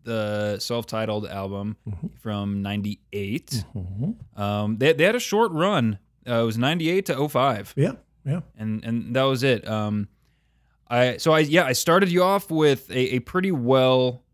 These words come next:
Speaker 1: known song.
Speaker 2: <laughs>
Speaker 1: I, I thought, you know, let's give 'em a, just kind of a simple banger. It's, it's pretty hard, but, you know,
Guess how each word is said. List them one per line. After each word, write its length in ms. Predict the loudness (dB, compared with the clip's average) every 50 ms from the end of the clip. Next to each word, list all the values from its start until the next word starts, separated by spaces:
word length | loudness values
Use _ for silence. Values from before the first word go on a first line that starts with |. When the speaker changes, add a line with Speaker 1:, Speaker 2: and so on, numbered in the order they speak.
| _ _ -12 -8 -8 -8 -8 -8 -6
Speaker 1:
known 760 | -4 -2 -2 0 0 -2 -2 -2 -2 -2 -4 -4 -6 -8 -10 -16 -20 _ _ _ _ _ _ _ _ _ _ _ 0 4 6 6 8 8 6 4 2 0
song. 640 | 2 2 4 4 6 4 4 4 4 4 2 2 2 0 -2
Speaker 2:
<laughs> 320 | -2 -2 -2 -4 _ -4
Speaker 1:
I, 180 | 2 2 2 4 4
I 100 | 2 2
thought, 520 | 4 4 4 6 6 4 2 0 -4 -2
you 100 | 0 2
know, 400 | 2 4 4 4 2 2 0 -4 -10 -14 -6
let's 300 | 0 2 2 2 2 2
give 240 | 2 4 4 4 4
'em 160 | 2 2 2
a, 240 | 2 2 2 2 0
just 160 | -2 -2 -4
kind 100 | -4 -2
of 80 | 0 0
a 160 | 0 0 -2 _
simple 420 | -10 -6 -2 0 0 2 2 0 0
banger. 560 | 2 2 2 4 4 2 2 2 2 2 2
It's, 420 | 2 0 0 -4 -10 -10 -12 -14 -16
it's 120 | -16 -16
pretty 360 | -16 -10 -2 0 2 2 2 4
hard, 440 | 4 4 6 6 6 6 6 4 4
but, 60 | 2
you 60 | 2 0
know, 180 | 0 -2 -4